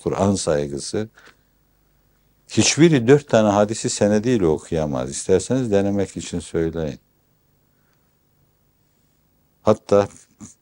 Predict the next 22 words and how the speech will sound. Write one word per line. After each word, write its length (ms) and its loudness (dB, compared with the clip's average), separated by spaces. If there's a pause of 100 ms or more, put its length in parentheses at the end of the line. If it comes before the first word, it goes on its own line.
(240)
arayın, 540 4
bulun 340 0
bir 80 2
hadisin 480 -2
metnindeki 920 -2
illeti 540 2
sorun 400 0
onlardan 640 -8
birisine. 420 -8 (720)
Hani 180 0
sen 240 4
şunu 300 0
kabul 320 2
ediyorsun 520 -2
ve 200 4
etmiyorsun, 560 -2
illeti 520 0
neresinde? 680 -4 (1400)
Dediğim 320 2
her 120 6
şeyden 420 2
vazgeçerim. 720 -4